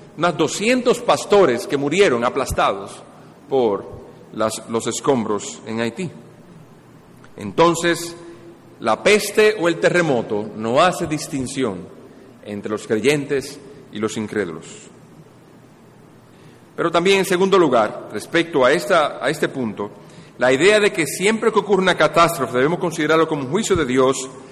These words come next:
haría de la providencia, más que un abismo profundo, un charco de agua. ¿A qué usted se refiere?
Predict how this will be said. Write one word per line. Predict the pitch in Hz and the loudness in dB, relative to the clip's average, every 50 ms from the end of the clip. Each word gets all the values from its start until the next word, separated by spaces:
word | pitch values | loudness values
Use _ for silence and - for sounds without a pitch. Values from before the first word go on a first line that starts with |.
| - - - - - | -20 -20 -20 -12 -4
haría | - 131 143 185 233 240 196 147 135 135 135 | 0 2 2 4 4 4 6 6 6 6 6
de | 151 | 6
la | 190 208 | 6 6
providencia, | 208 240 247 233 220 190 185 170 156 - - 127 123 117 110 - - - - - - - - - - - - - - - - - - - - | 6 4 4 4 4 4 4 4 2 -2 -4 -2 -2 -2 -2 -2 -6 -14 -18 -20 -20 -20 -20 -20 -20 -20 -20 -20 -20 -20 -20 -20 -20 -18 -10
más | 110 113 143 175 202 226 208 - - | -4 0 2 4 4 4 2 0 -2
que | - 175 175 | 0 2 4
un | 185 196 190 | 4 6 6
abismo | 175 156 165 208 233 226 - 214 226 | 4 4 4 2 0 0 0 -2 -2
profundo, | 202 214 202 165 - 214 262 269 202 147 120 113 113 113 117 - - - - - - - - - | 0 0 0 0 0 0 0 0 0 0 2 2 0 0 0 -4 -10 -16 -18 -20 -20 -16 -10 -8
un | 151 175 160 | -6 -6 -6
charco | - - 160 135 113 - 107 98 | -4 -2 -2 -2 -2 -2 -4 -4
de | 101 98 | -2 -2
agua. | 92 87 78 76 73 - - - - - - - - - - - - - - - - - - - - - - - - - - | -4 -4 -6 -10 -14 -16 -18 -18 -18 -18 -20 -20 -20 -20 -20 -20 -20 -20 -20 -20 -20 -20 -20 -20 -20 -20 -20 -20 -20 -16 -12
¿A | - 127 | -10 -6
qué | - 233 | -4 -4
usted | 208 165 139 | -4 -4 -4
se | - 127 | -2 0
refiere? | 113 110 - 101 90 85 85 | 0 0 -2 -4 -8 -8 -8